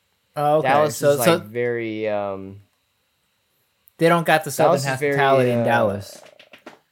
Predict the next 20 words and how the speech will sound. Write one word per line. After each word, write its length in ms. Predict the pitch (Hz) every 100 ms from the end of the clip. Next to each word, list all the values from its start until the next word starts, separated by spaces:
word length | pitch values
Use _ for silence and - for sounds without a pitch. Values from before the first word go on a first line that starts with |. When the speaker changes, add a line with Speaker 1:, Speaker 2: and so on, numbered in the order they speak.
| _ _ _ _ _ _ _ _ _ _ _ _ _ _ _ _ _ _ - - -
Speaker 2:
I 100 | -
mean, 180 | 285 262
there 140 | 220
still 300 | 214 - 220
is, 420 | 135 127 160 185 151
but 340 | 143 113 117
I 100 | -
don't 120 | 214 214
know. 140 | 175
It, 200 | 151 156 - -
<sighs> 160 | - -
what's 140 | 170
the 60 | 175
word 140 | 143
I'm 120 | 123 104
thinking 280 | 117 117
of? 160 | 101 95
It's 140 | 113
very, 460 | 127 143 143 143 127
um, 560 | 117 107 101 92 87